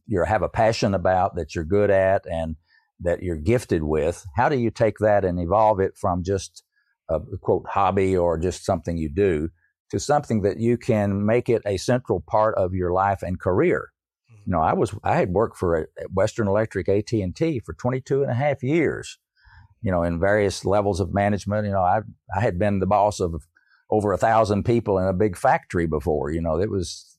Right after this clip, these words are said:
Speaker 1: it was quite a, quite a job. I, I loved my job at Western Electric A T and T, don't get me wrong, but I was not,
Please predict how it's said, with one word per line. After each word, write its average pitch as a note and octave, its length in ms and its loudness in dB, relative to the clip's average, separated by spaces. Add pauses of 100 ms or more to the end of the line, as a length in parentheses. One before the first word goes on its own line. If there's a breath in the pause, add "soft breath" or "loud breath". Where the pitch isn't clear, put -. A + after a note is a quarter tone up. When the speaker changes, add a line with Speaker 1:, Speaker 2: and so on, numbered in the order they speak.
Speaker 1:
it - 180 -4
was E2+ 380 -6 (240)
quite B2 240 2
a, G2+ 80 4
quite D3+ 320 0
a G2 40 -4
job. B2 280 2
I, B3+ 200 0
I G#3 120 0
loved F3 280 2
my G2+ 140 0
job D#2 320 -2
at D#2+ 180 -6
Western F2 460 -4
Electric E2 320 -6
A D#2 140 -2
T F2 160 -6
and D#2+ 80 -8
T, F#2 100 -4
don't F2+ 200 0
get A#2 100 0
me F#2+ 80 -2
wrong, E2+ 380 0 (840 soft breath)
but C3 280 4
I B2+ 200 2
was C#3 200 4
not, A#2+ 280 0